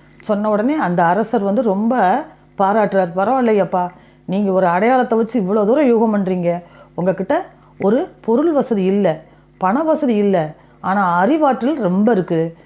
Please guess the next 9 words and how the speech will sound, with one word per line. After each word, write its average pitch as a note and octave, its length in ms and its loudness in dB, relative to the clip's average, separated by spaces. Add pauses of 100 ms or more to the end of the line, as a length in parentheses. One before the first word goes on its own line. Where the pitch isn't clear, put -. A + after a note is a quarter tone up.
(140)
இதை F#3 200 0
வச்சு B3 200 -2
நீங்க A3+ 180 0
நல்லா G3 260 0 (460)
திறமையா, A3 380 0 (180)
நீங்க F#3+ 240 -4
நல்லா F#3 260 0
முன்னேறி A3+ 400 2
வந்துடுவீங்க. F3 600 -2